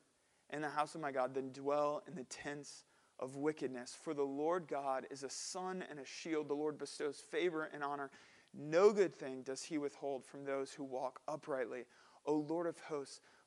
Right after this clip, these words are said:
blessed is the one who trusts in you. This is all about the beauty and wonder of the presence of God. The church exists to glorify God. Everybody say, "The church exists to glorify God."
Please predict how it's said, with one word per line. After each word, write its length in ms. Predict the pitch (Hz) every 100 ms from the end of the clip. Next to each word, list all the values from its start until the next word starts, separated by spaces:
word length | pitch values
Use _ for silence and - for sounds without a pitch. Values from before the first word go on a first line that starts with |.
| _
blessed 600 | 151 160 170 - 165 143 -
is 140 | 139
the 100 | 143
one 320 | 135 139 135 - - _
who 140 | -
trusts 440 | 131 - 143 - -
in 120 | 127
you. 200 | 123 123 - _ _ _ _ _ _ _ _ _ _ _ _ _ _ _ _
This 80 | -
is 60 | 156 -
all 260 | 151 175
about 240 | 170 151 143
the 80 | 131
beauty 480 | 131 147 180 175
and 160 | 165 143
wonder 280 | 147 143 139
of 120 | 127
the 80 | 123
presence 720 | - - 160 156 160 147 - -
of 160 | 139 135
God. 360 | 139 120 117 - _ _ _ _ _ _ _ _ _ _ _ - - - _
The 120 | 156
church 320 | - 208 208
exists 400 | 214 147 170 - -
to 60 |
glorify 540 | 147 143 147 139 139 135
God. 240 | 135 123
Everybody 320 | 135 165 175
say, 180 | 165 156
"The 120 | 143
church 400 | 139 - 196 185
exists 440 | 170 143 147 139 -
to 100 | 143
glorify 520 | 139 143 143 139 143
God." 360 | 135 120 113